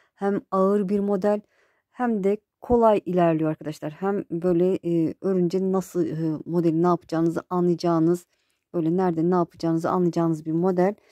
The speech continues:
O yüzden hiç tereddüt etmeyin. Benimle birlikte kolaylıkla yapabilirsiniz.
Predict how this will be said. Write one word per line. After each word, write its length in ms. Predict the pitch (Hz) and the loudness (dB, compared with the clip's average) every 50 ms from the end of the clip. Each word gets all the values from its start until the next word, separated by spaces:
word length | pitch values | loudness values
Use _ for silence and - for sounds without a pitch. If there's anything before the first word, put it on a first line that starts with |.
| _ _ _ _ _ _ _ _ _ | _ _ _ _ _ _ _ _ _
O 120 | - 190 185 | -4 -2 -2
yüzden 260 | 175 160 - 190 190 | 0 0 -2 -4 -4
hiç 200 | 180 180 - - | -4 -8 -12 -12
tereddüt 400 | - - 180 170 170 - 156 - - | -6 -2 0 0 0 -2 -6 -8 -6
etmeyin. 400 | 180 185 - - 180 175 165 165 | -6 -6 -4 -2 -2 0 2 2
Benimle 300 | 180 180 180 170 160 165 | 2 2 2 2 2 0
birlikte 260 | 165 160 - - 156 | -2 -2 -4 -10 -18
kolaylıkla 600 | - - - 190 185 180 175 170 165 - - 180 | -18 -10 -6 -2 0 2 2 2 0 -2 -4 -4
yapabilirsiniz. 840 | 185 - - 175 160 165 165 170 165 - - - 190 226 262 262 | -4 -2 -2 -2 0 0 0 0 0 -2 -4 -4 -4 -4 -4 -4